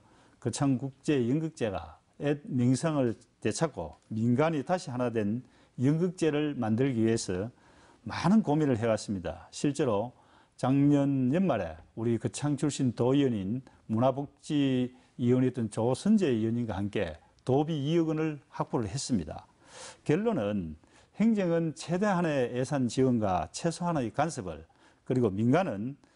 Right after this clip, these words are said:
거창의 문화 수준을 한 단계 업그레이드 시키고 거창에 많은 관람객을 유치하여 지역 경제 활성화에 이바지하는 길이라 생각합니다.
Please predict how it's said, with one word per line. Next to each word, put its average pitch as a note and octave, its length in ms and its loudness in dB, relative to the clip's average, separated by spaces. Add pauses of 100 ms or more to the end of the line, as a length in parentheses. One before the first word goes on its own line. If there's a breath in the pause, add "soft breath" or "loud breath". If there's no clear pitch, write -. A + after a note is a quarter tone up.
(240 soft breath)
거창의 D#3+ 440 -2
문화 C3+ 380 2
수준을 D#3+ 460 -4
한 A#2+ 260 -2
단계 C#3 480 0
업그레이드 C#3 520 2
시키고 F#2 600 -2 (520 soft breath)
거창에 B2 640 0
많은 C#3 560 -2 (120)
관람객을 C#3 600 0
유치하여 A2 640 -2 (260 soft breath)
지역 F3+ 400 0
경제 C3 400 0
활성화에 C3 800 0 (300 soft breath)
이바지하는 D3+ 720 0
길이라 C#3 380 2
생각합니다. G#2+ 800 -4